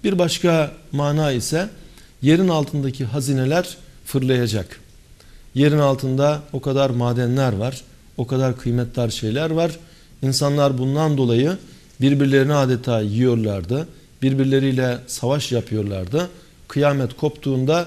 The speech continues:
belki altınlar, daha diğer madenler böyle dışarıya fırladığında, fışkırdığında insanlar onlara dönüp bakmayacaklar.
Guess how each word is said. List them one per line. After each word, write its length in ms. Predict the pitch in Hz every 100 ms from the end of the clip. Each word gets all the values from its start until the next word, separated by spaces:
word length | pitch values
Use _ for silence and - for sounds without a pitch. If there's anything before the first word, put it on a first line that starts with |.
| 170 - - _ 135
belki 540 | 135 131 135 131 123 - - - -
altınlar, 640 | 123 120 147 135 131 127 120 127
daha 260 | 120 123 120
diğer 220 | 127 123
madenler 680 | 120 120 117 117 120 120 113 - - -
böyle 340 | 123 120 113 - 139 135 113 110
dışarıya 400 | 110 139 139 143
fırladığında, 640 | - 123 117 113 110 110
fışkırdığında 800 | 95 117 - 127 110 110 127 180 - - - -
insanlar 460 | 135 143 143 143
onlara 460 | 135 127 123 143 175 - - -
dönüp 300 | 131 143 131
bakmayacaklar. 840 | 123 - 107 98 95 - 82 -